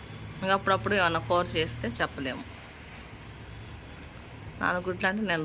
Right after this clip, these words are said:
రోజులు వస్తాయి కదా, అంతే కదా. ట్రైకి ముప్పై ఉంటాయి, తొంభై గుడ్లు. రోజుకి నాలుగు గుడ్లు అంటే ఇరవై రోజుల్లో అయిపోతాయి అనుకుంటా. ఆ? మాకు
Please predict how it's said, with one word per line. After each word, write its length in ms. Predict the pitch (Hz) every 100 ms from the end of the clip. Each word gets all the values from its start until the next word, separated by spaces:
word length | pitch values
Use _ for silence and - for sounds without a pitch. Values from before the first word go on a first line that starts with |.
| 160
రోజులు 180 | 160 151
వస్తాయి 220 | - 139 143
కదా, 120 | 170 170
అంతే 180 | 151 156 147
కదా. 140 | 156 220 - - -
ట్రైకి 320 | 170 156 160 165
ముప్పై 240 | 147 - 143
ఉంటాయి, 320 | 143 143 143 151 160 -
తొంభై 220 | 151 147 156
గుడ్లు. 340 | - 147 139 147 156 - - - - - - - - - - -
రోజుకి 360 | 165 - - 170 160
నాలుగు 380 | 156 156 165 165
గుడ్లు 300 | 160 160 165 165
అంటే 300 | 160 160 214 247 - - 190 - - - - - - - - - - - 170
ఇరవై 180 | 165 165
రోజుల్లో 300 | 165 165 190 170
అయిపోతాయి 360 | 160 160 151
అనుకుంటా. 340 | 143 143 143 - - - - 185
ఆ? 20 | 247 381 - - - - - - - - - - - 175
మాకు 340 | 180 196 226